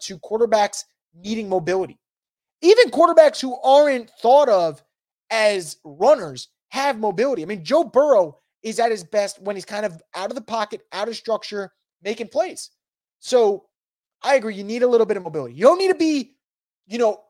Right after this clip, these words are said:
an elite runner. Like, I think Lamar Jackson,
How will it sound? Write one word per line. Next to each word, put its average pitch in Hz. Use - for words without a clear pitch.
an 240
elite 220
runner. 175
Like, -
I 285
think 294
Lamar 226
Jackson, 208